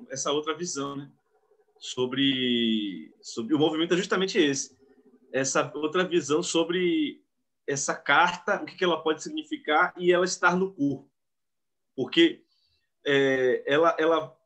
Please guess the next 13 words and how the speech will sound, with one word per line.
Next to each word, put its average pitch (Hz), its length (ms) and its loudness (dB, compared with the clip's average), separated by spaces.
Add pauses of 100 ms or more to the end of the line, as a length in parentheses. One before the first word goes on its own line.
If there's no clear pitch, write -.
ela 151 200 0
segue 165 280 0
justamente 185 420 -4
esse - 140 -2
movimento, 156 800 -6
o, 131 180 -8
a 131 60 -2
espada 147 520 -2
como 139 260 -8
raio, 170 640 -2 (680)
a, 123 400 -2
o 147 140 -2
rosto, 160 680 0